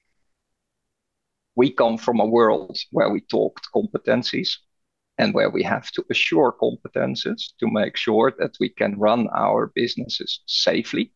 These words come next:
uh, in particular on the production side. Um, and what we are thinking through is how the increased focus on skills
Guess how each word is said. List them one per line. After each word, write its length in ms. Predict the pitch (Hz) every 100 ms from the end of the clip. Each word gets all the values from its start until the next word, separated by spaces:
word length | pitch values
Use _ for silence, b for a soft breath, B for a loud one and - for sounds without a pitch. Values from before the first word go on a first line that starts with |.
| -
uh, 60 | - -
in 100 | -
particular 680 | _ _ 110 - 107 104 -
on 140 | 101
the 60 | - - -
production 480 | - - - -
side. 360 | - - - - _ _ b b b b _ _ _ _ _ _ _
Um, 380 | 113 110 110 - _ _ _ 120
and 140 | 127
what 220 | 135 135
we 100 | 135
are 160 | 120 113
thinking 520 | - 135 156 123 113 - -
through 340 | 135 151 -
is 160 | 110 -
how 360 | 120 113 113
the 160 | - - -
increased 500 | 117 - 110 - -
focus 460 | - 107 - - -
on 160 | -
skills 840 | - - - 147 113 101 98 -